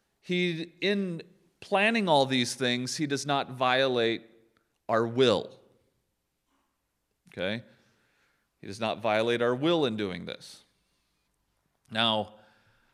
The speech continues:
right now, I'm getting to the particle wave duality bit, okay? So,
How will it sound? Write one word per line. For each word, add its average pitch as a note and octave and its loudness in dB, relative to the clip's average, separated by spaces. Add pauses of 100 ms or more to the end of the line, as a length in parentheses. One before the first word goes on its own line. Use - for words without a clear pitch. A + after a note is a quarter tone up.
(380)
right D3 4
now, F3 6
I'm C#3+ 2
getting D#3 2
to E3+ 0
the C3 4
particle D3 2
wave B2+ 2
duality B2+ 4 (400)
bit, - -6 (460)
okay? A#2+ 0 (1500)
So, D3+ 8